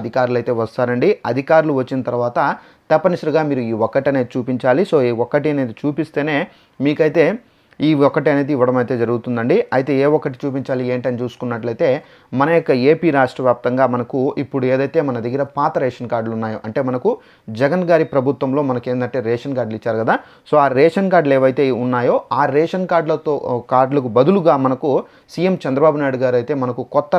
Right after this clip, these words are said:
రేషన్ కార్డులు అనేది రూపొందించి ప్రతి ఒక్క రేషన్ కార్డుదారుడికి ఈ కార్డులు అనేది వారి ఇంటికి అందజేయాలని చెప్పేసి ప్రభుత్వం అయితే నిర్ణయం అయితే తీసుకుంది. అయితే ఇప్పుడు మనకి ఇచ్చేటటువంటి రేషన్ కార్డులు ఏ విధంగా ఉంటాయంటే, మన యొక్క బ్యాంక్ ఏటీఎం కార్డు ఏ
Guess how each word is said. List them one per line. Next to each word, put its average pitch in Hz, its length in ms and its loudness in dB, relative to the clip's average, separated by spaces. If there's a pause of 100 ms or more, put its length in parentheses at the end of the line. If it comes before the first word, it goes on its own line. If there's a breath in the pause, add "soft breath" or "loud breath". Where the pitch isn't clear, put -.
రేషన్ 139 320 -2
కార్డులు 123 220 -4
అనేది 120 220 -6
రూపొందించి 123 520 -2 (400 loud breath)
ప్రతి 156 260 2 (140)
ఒక్క 165 140 -2 (240)
రేషన్ 147 340 -2
కార్డుదారుడికి 123 680 -2 (240)
ఈ 117 40 -8 (120)
కార్డులు 143 280 0
అనేది 131 280 -2
వారి 117 140 -4 (120)
ఇంటికి 147 320 -8
అందజేయాలని 117 540 0
చెప్పేసి 117 300 -4 (420 soft breath)
ప్రభుత్వం 139 360 2
అయితే 151 140 0 (100)
నిర్ణయం 123 260 0
అయితే 131 120 -6 (100)
తీసుకుంది. 127 400 -4 (360 soft breath)
అయితే 156 200 0
ఇప్పుడు 165 220 -2
మనకి 147 220 -2
ఇచ్చేటటువంటి 165 540 -2 (120)
రేషన్ 139 280 -2
కార్డులు 131 240 0
ఏ 123 60 2
విధంగా 135 340 -2
ఉంటాయంటే, 120 380 -2 (440 soft breath)
మన 139 140 -2
యొక్క 165 140 -2 (140)
బ్యాంక్ 190 240 0 (120)
ఏటీఎం 147 260 0 (200)
కార్డు 123 220 0 (140)
ఏ 139 40 2